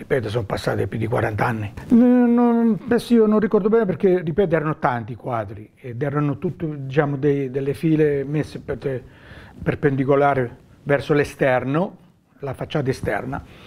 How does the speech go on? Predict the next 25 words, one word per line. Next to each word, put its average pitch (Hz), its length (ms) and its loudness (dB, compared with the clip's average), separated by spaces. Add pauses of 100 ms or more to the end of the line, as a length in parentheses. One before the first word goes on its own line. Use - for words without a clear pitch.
(320)
e - 120 -6
quindi 160 420 4
io 165 100 6
non 156 200 2
vedevo 143 360 4
le 135 80 4
altre 117 320 -2
persone 117 420 -6
praticamente 113 640 -6
perché, 120 360 -8
ripeto, 120 340 -6
erano 123 240 -4
tutti 165 260 -8
quadri 170 400 -2 (320)
di 139 180 2
vecchi, 147 420 0
eh, 151 80 -4
diciamo, 131 280 -4
pittori 127 400 -2
savonesi 143 360 2
ed 123 100 0
erano 131 220 -2 (220)
quadri 143 380 0
abbastanza 123 500 -2
alti, 165 560 0